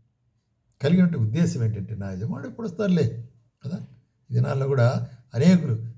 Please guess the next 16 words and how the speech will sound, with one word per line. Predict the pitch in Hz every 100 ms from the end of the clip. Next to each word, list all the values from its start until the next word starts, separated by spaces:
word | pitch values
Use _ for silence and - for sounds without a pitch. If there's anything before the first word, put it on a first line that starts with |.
| -
"యేసు | 120 -
ప్రభు | 170 165
వస్తాడని | 170 180 170 170
చెప్పి, | 170 170
వస్తాడని | 156 - 170 165 170
చెప్తుంటున్నారు, | 170 170 165 160
ఎప్పటి | 113 98
నుంచో | 113 123 131 135 151
చెప్తుంటున్నారు, | 156 - 170 - 85 -
ఇక | -
ఎప్పుడు | 85 - 120
వస్తారులే" | 117 - 143 143 135 117 - - -
అనేటువంటి | 113 113 110 107
యొక్క | - 101
ఉద్దేశం. | 92 - - - _ _ _
అయితే | 113 - 104 92 104 113